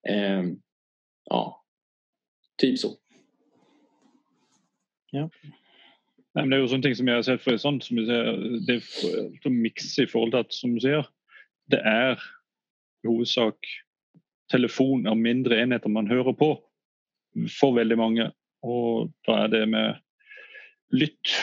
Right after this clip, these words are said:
Speaker 3: och justera mixen i förhållande till att det under hundrafemtio vill, eller to-, oss to hundre, under där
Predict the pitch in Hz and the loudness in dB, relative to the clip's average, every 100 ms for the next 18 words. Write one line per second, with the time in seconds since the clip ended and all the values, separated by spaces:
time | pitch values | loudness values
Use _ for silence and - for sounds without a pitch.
0 | - 127 120 120 117 127 - - 123 127 | 0 2 4 2 2 0 0 2 2 4
1 | 113 113 - 110 101 110 117 - 113 101 | 2 0 -2 -2 2 0 0 0 -2 -2
2 | - 104 113 107 107 110 107 107 - - | -4 -2 0 0 0 -2 -6 -10 -18 -20
3 | _ _ 139 156 147 123 - 123 127 123 | _ _ 0 2 0 2 2 2 2 0
4 | 123 127 113 127 135 139 - 143 117 120 | 0 2 2 2 0 -2 -2 2 2 2
5 | 117 120 120 117 117 117 117 113 - - | 2 2 2 2 0 0 0 -2 -2 -2
6 | 131 123 - 131 - - - 135 120 120 | 0 -2 0 -2 -2 -4 0 2 2 2
7 | 139 123 - - - _ _ 135 143 127 | 2 0 -4 -16 -20 _ _ 2 4 2
8 | 127 139 110 | 2 2 0